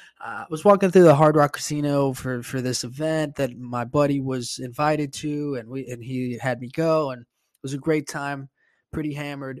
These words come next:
And I'm walking through the casino, and, um, I see Rashad Evans, literally right in front of me,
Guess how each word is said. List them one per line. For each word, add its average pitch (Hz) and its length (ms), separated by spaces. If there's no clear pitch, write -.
And 143 100
I'm 143 140
walking 175 340
through 156 140
the 143 100
casino, 131 800
and, 123 600
um, 120 640
I 143 100
see - 200
Rashad 127 480
Evans, 139 500
literally 185 400
right 170 240
in 151 100
front - 300
of 131 60
me, 110 200